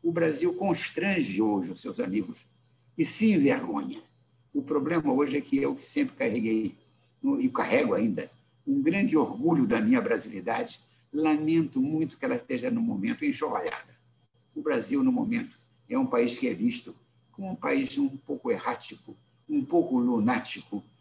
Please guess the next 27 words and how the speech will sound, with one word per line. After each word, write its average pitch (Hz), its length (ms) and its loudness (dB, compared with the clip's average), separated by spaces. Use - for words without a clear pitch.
e 165 100 4
um 147 120 4
país 117 340 0
fora 107 340 0
de 90 80 -6
rumo. 73 320 -8
Ah, - 260 -8
o, 147 540 -2
o 127 60 -12
Camões 151 400 0
tem 139 100 0
uma 127 140 2
frase 123 340 -2
que 120 80 -4
eu 113 80 0
amo 127 420 2
repetir. 113 560 -4
Ele 113 140 -2
dizia, 123 340 0
"O 131 80 0
fraco 165 520 -4
rei 117 380 0
faz 131 240 -2
fraca 123 520 -4
a - 40 -6
forte - 420 -4
gente." - 540 -10